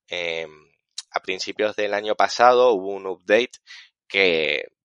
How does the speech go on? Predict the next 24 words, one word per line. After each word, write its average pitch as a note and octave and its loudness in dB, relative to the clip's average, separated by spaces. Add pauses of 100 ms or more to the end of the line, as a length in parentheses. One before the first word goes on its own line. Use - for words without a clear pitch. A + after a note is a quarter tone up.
(220)
desde E2+ -4
el E2+ -2
otro F#2+ -2
lado G2 4
del F#2 -2
charco, A2 -2
bueno, E2+ -6 (140)
a-, D2+ -12 (160)
ahora E2+ -2
es E2+ -8
el F2 -8
lado F#2 4
en F#2 -4
el F2+ -10
que F#2 -4
estoy G2 -4
yo, G2 -2
¿no? B2+ -6
Pero, F#2+ -4
<laughs> - 0
eh, F#2+ 6
desde F#2+ 4
América, A2 2
eh, D#2+ -4